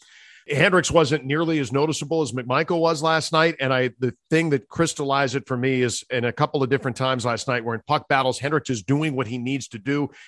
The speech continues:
He's smart. He, he understands what his role is on the ice and, you know, what he's gotta do to try and separate a player from the puck, but he's getting muscled off pucks. He's just, he's nineteen years old. That's it. There's nothing else wrong with him. He's going to be a big part of this franchise,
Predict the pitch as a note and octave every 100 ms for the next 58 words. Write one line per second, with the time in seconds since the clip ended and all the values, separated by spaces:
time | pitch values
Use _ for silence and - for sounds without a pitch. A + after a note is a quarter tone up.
0 | _ A#2+ - C3+ C#3+ D3+ D3 _ _ C3
1 | B2+ B2+ C3 C3 D#3 D3+ - C#3+ C#3+ C3+
2 | - - C3+ A#2 A2 C#3 C#3+ C3 C3 A#2+
3 | B2+ C3 - A#2+ A#2 B2 A#2+ C3+ A#2 C3+
4 | A#2 A#2 C3 A#2 C3+ A#2 - C3+ - B2+
5 | C3+ - C#3 B2+ A#2+ G#2 - D3+ A#2 _
6 | _ - _ _ B2+ D#3 C3 E3 A#2+ C#3
7 | B2+ C#3 A2+ G#2 - F#2 - C3 B2+ D3+
8 | C3 - C3 D#3 D#3+ D#3 D3+ C#3 A#2 A#2+
9 | F2 F2+ C#3+ C#3 C#3+ F#2 - C3 A2 C3+
10 | F3 F3+ E3 E3 D#3+ D#3 D3 B2+ A2+ A2+
11 | G#2+ _ - _ C#3 A#2+ D3 E3 E3+ D3
12 | C#3+ B2 C#3 - C3+ C#3 A#2 - C3 C#3
13 | B2+ B2 G#2 G2